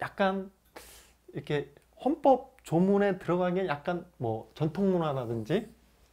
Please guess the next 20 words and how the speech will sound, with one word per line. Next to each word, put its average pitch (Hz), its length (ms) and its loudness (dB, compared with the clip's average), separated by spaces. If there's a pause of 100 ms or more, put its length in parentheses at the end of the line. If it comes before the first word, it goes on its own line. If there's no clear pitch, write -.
(100)
그다음에 135 300 0 (340)
민족 175 380 4
문화 135 360 0 (920)
이런 180 220 -2
게 190 140 4
좀 190 240 -4
약간 151 320 -6 (120)
좀 160 200 -8
생경할 240 880 0
수도 208 220 -4
있어요. 156 500 4 (140)
근데 185 220 4
이게 190 340 4 (440)
그 131 520 0 (760)
천구백팔십 262 720 2
년, 208 280 -2 (300)
팔십 262 340 -2
년도, 175 560 2
그러니까 107 280 -6
전두환이 175 840 4